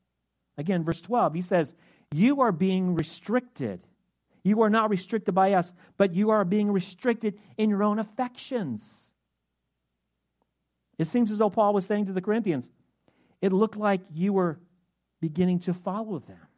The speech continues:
You are restricted in your own affection toward us. Children," as Paul called them children because he became their father through the gospel. He says, "Open your affection toward us. There's a wall between us."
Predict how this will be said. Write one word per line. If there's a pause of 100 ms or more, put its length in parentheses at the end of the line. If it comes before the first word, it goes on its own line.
(920)
You
are
restricted
in
your
own
affection
toward
us. (360)
Children," (720)
as
Paul
called
them
children
because (180)
he
became
their
father
through
the
gospel. (920)
He
says, (220)
"Open
your
affection
toward
us. (420)
There's
a
wall
between
us."